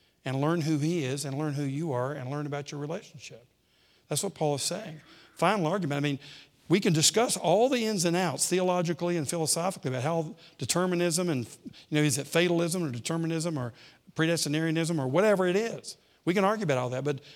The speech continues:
the final denouement is God's God. You're not. And you must receive his revelation as it really is, the Word of God. Then lastly, he says, for those of you who are Jewish,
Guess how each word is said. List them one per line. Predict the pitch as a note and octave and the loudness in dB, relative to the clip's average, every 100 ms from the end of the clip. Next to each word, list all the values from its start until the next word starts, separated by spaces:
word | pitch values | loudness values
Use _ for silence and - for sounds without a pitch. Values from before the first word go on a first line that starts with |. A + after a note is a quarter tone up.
| - | -8
the | D3 C3 E3 G3+ | -4 -4 -6 -12
final | G#3+ D#3 G#3 A3+ D#3+ - - D#3 C4+ A#3+ | -2 0 2 0 -4 -6 -14 -14 -16 -8
denouement | C#3 C#3+ A3+ F3 C3+ C3+ | -2 0 2 2 2 0
is | C3+ - - - _ _ _ - B2+ | -2 -6 -20 -20 _ _ _ -4 2
God's | F#3 B3 A#3 | 6 6 4
God. | D#3+ A3 C4+ D#3+ - _ _ | 0 -2 -2 -12 -18 _ _
You're | F3 B3 | 2 2
not. | C4+ G3+ D4+ - - _ _ _ _ _ _ _ _ - | 2 -2 -6 -16 -20 _ _ _ _ _ _ _ _ 0
And | D#3 | 2
you | F3 A3+ | 4 4
must | F3+ E3 D3 | 2 2 0
receive | C#3+ - G3 G#3+ E3+ | 2 4 2 0 -2
his | F3 | -2
revelation | D3+ D#3 C#3+ E3 B3+ G#3+ C3 | 0 0 0 -4 -4 -6 -4
as | B2+ A#2 | -2 -2
it | D3 | -2
really | C#3+ C3+ E3 | 0 0 -2
is, | A#3 C3 | -4 -4
the | B2+ | -4
Word | B2+ C3 | -4 -6
of | C3 | -6
God. | D#3+ G#3+ C#3+ | -8 -8 -6
Then | C#3 | -6
lastly, | C3 D3 B3 - C3 | -4 -4 -2 -2 -2
he | B2 | 0
says, | A#2 C#3 C3 - - - - _ | 0 0 -2 -8 -14 -20 -20 _
for | - C#3 | -6 0
those | D#3 E3 | 2 2
of | C3 | 0
you | C#3 C#3 | 0 0
who | C3 B2+ | 0 -2
are | B2 A#2 - _ | -4 -8 -20 _
Jewish, | B2 B2 E3 C4+ - | -6 -4 -4 -8 -14